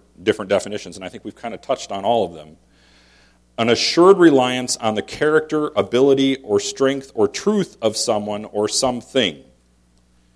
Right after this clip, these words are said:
One in which confidence is placed, right? So I talked, right when I first started talking about this, about people who have done certain things. So how many of you follow basketball at all?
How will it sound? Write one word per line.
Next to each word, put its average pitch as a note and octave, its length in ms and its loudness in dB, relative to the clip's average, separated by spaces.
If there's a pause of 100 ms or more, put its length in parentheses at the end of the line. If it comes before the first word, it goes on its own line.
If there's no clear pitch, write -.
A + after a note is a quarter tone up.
(340)
One C#3 360 0
in B2+ 240 -4
which B2 320 0
confidence A#2+ 640 -6
is G2 140 -10
placed, E2 520 -2
right? F#2 240 -4
So G2 160 -6
I F#2 40 -4
talked, - 480 -4 (500)
right G#2+ 180 0
when G2+ 120 -6
I F#2+ 60 -6
first G#2 220 -8
started G2+ 200 -4
talking C#3 260 -4
about F#2+ 140 -8
this, F#2+ 320 -6 (440)
about G2+ 520 -2 (500)
people C#3 420 0
who A2 180 -4
have G2 340 -4 (320)
done A2+ 280 2
certain G2+ 280 -8
things. F2 260 -14
So F#2 480 -2 (140)
how B2 160 -4
many B2+ 160 -6
of A2+ 80 -8
you G#2 80 -10
follow G2+ 340 -2
basketball D#2 760 -8
at C2+ 60 -20
all? A#1 300 -18